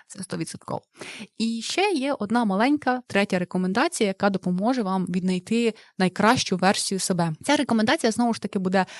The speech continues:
пов'язана з нашими емоціями і з емоцією такого, знаєте, горювання і страждання. Справа в тому, що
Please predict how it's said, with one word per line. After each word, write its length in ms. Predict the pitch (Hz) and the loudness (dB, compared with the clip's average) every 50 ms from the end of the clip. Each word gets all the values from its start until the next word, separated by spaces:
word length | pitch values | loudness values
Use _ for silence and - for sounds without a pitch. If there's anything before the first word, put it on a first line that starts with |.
| - - | -20 -4
пов'язана 580 | - 202 202 226 220 226 208 202 196 185 180 175 | -2 0 2 4 4 4 2 0 0 0 -2 -2
з 160 | 180 208 208 | 0 0 0
нашими 440 | 190 185 185 208 - 196 185 185 180 | 2 0 0 -2 -2 -2 -4 -4 -2
емоціями 600 | - 202 214 240 330 392 - - 247 220 208 202 - | -2 -2 0 0 0 0 0 -2 -2 -2 0 -2 -2
і 100 | 185 202 | -2 -4
з 100 | 190 - | -4 -2
емоцією 640 | - 180 185 202 254 285 285 - - 220 202 190 190 | -4 -2 0 0 0 0 -2 -4 -6 -4 -4 -4 -6
такого, 340 | - 190 - - 202 196 | -8 -8 -6 -6 -6 -6
знаєте, 340 | 185 180 190 196 196 - 185 | -6 -6 -6 -6 -6 -8 -10
горювання 640 | 165 151 180 170 170 160 175 185 226 240 226 214 208 | -6 -6 -4 -4 -2 -2 0 0 0 0 -2 -4 -4
і 60 | - 180 | -6 -8
страждання. 680 | - - - - 175 170 - 151 156 170 - - 185 | -10 -8 -6 -8 -8 -6 -6 -6 -6 -6 -8 -10 -12
Справа 280 | - - 294 370 403 370 | -2 2 2 4 4 2
в 80 | - | 2
тому, 300 | - 311 392 427 349 285 | 2 0 0 2 2 0
що 460 | 240 - - - 233 233 226 220 220 | -2 -2 -6 -4 -2 0 0 0 0